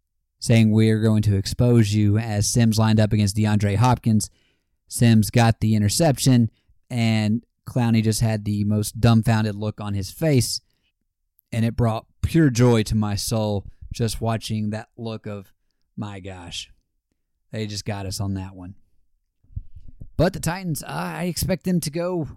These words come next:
I, I think they'll take a cornerback within the first three rounds of the N F L draft. I don't really,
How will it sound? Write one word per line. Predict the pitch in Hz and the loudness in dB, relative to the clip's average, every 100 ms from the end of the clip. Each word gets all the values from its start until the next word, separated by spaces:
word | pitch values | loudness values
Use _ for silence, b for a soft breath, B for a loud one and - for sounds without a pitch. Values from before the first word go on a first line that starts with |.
| _ | _
I, | 139 - | -14 -10
I | 151 | -8
think | 175 180 | -8 -8
they'll | 165 | -6
take | 165 165 | -4 -4
a | 143 | -4
cornerback | - 185 151 135 123 | -4 -4 -4 -6 -4
within | 127 156 | -2 -2
the | 135 | -2
first | - 156 - | -2 -4 -4
three | 156 151 | -4 -2
rounds | 135 151 151 | -2 -4 -6
of | 123 | -6
the | 127 | -6
N | 131 | -6
F | 127 | -6
L | 131 | -6
draft. | 120 120 131 - | -6 -6 -6 -8
I | 120 | -8
don't | 139 | -8
really, | 139 127 | -6 -8